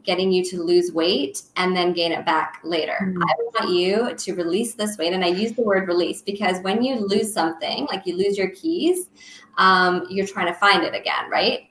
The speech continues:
Speaker 1: But when it comes to weight, I don't want you to find it again. You're releasing that weight and you're keeping it off forever, never to look for it again. And this is the problem with these, these diets on the market. Most of them are, are based on restricted calories, restricted calories.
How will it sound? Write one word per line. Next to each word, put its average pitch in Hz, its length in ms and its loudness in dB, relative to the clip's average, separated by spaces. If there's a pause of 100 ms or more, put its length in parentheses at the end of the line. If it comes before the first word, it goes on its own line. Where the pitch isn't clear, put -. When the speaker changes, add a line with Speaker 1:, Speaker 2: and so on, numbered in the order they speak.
Speaker 1:
But 214 140 4
when 226 100 8
it 220 120 4
comes 302 280 6
to 226 100 0
weight, 196 280 4
I 214 140 8
don't 254 140 4
want 254 120 2
you 226 80 2
to 220 80 -2
find 180 260 4
it 165 100 -2
again. 123 340 -2
You're 233 160 6
releasing 240 480 2
that 269 200 6
weight 277 200 2
and 202 140 0
you're 180 140 0
keeping 208 380 -6
it 165 80 0
off 160 240 2
forever, - 540 -2
never 185 340 4
to 202 140 -4
look 175 220 -2
for 170 200 -2
it 160 60 2
again. 156 440 -2 (580)
And 240 100 6
this 285 160 4
is 320 80 -2
the 302 80 0
problem 240 360 4
with 214 180 2
these, 185 360 0 (120)
these 185 240 -2
diets 226 420 4
on 190 100 0
the 180 60 0
market. 190 380 0
Most 202 260 -2
of 240 40 -10
them 202 180 0
are, 175 240 0
are 180 220 -2
based 208 260 0
on 190 100 -6
restricted 180 720 -6 (340)
calories, 180 720 0
restricted 175 440 -10
calories. - 500 -6